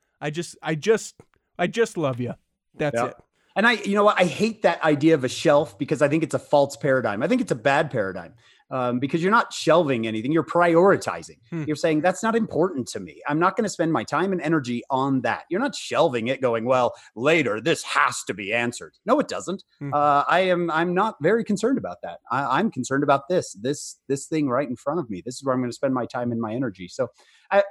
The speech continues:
Speaker 2: again, you know, some people love the idea of the shelf. It helps them comprehend some things. But to me, it's a false paradigm. I, I, I think it's, it's set up wrong, uh, because then you say, "Well, my shelf broke."
Speaker 1: Yeah.
Speaker 2: Really? It was out of your control. Your shelf broke.
Speaker 1: Yeah.
Speaker 2: Uh, it's, it's almost a way I can blame something,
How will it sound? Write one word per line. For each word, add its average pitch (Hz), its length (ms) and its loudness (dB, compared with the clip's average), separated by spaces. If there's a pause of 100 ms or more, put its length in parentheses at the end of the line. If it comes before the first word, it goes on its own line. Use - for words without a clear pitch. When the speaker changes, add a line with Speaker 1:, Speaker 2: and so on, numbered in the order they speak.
(280)
Speaker 2:
again, 160 420 0
you 160 100 2
know, 143 80 2
some 175 160 0
people 139 240 -2
love 147 180 4
the 151 100 4
idea 147 240 4
of 147 40 2
the 143 60 0
shelf. 139 420 2
It 104 80 -4
helps 135 260 0
them 120 200 -2
comprehend 131 520 0
some 127 180 -8
things. 120 300 -4
But 131 200 -4
to 165 80 -8
me, 160 200 4
it's 147 140 -2
a 107 60 -2
false 101 360 -4
paradigm. 101 420 -4
I, 139 140 -2
I, 131 260 -2
I 123 100 0
think 117 220 -8
it's, - 280 -18
it's - 360 -14 (100)
set 131 240 -2
up 190 200 0
wrong, 85 220 -8 (360)
uh, 104 280 -10
because 107 600 -8
then 147 200 0
you 131 160 -2
say, 113 240 0
"Well, 127 280 2
my 117 140 0
shelf 131 400 0
broke." 80 280 -8 (200)
Speaker 1:
Yeah. 156 80 0
Speaker 2:
Really? 175 380 2
It 131 60 -6
was 120 120 -8
out 147 140 2
of 143 100 -2
your 147 120 0
control. 143 460 -2
Your 101 160 -6
shelf 139 360 -4
broke. 139 280 -4 (100)
Speaker 1:
Yeah. 127 140 -8 (200)
Speaker 2:
Uh, 107 240 -6 (140)
it's, 120 180 -10
it's 113 160 -14
almost 139 280 -2
a 120 40 -4
way 117 220 2
I 107 100 0
can 104 160 -6
blame 101 400 -2
something, 95 500 -8